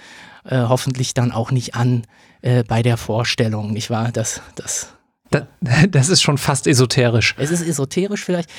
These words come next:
Speaker 1: ist auch ein bisschen geeky, aber wie gesagt, wenn Sie im informationstechnischen Bereich, äh, unterwegs sind, dann entwickeln Sie da eine gewisse,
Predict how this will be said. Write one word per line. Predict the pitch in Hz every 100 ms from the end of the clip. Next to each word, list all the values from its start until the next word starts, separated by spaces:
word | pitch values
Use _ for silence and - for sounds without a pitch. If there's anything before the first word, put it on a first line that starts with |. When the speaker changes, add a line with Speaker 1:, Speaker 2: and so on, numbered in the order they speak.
| -
Speaker 1:
ist | -
auch | 170
ein | 165
bisschen | 160 147 131
geeky, | 127 170 196 202 190 180 - - -
aber | 135 165 143
wie |
gesagt, | 151 135 139 147
wenn | 143
Sie | 135 135
im | 131
informationstechnischen | 135 139 131 135 - 147 151 - 143 147 147 139
Bereich, | 123 131 139 135
äh, | 131 127
unterwegs | 139 135 127 139 -
sind, | 139 131
dann | 135 127
entwickeln | 127 143 156 139
Sie | 135
da | 131
eine | 127 127
gewisse, | 120 127 - 131